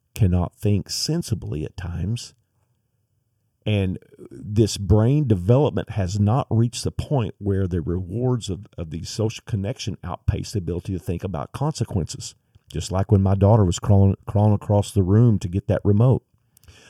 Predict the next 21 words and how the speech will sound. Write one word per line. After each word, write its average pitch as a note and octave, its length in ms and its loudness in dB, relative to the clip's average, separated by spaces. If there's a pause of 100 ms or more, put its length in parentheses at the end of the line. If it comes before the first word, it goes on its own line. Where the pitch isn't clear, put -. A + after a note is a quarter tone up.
Her G2+ 140 4
brain G#2 400 4
had A2 120 6
not G#2+ 240 2
developed G#2 500 0
to C3 80 0
the B2 100 -4
point F2+ 440 -4
where F#2 140 -2
she - 240 -2
could F#2 200 -2
rationally A#2 560 0
think - 300 -2
about F2 440 -4 (680)
the F2 420 -2
consequences - 1080 0 (800)
being F#2+ 520 4
overriding G2 960 6 (400)
the G2 460 4 (760)
pleasure. - 440 -2 (2250)
They, G#2+ 140 -2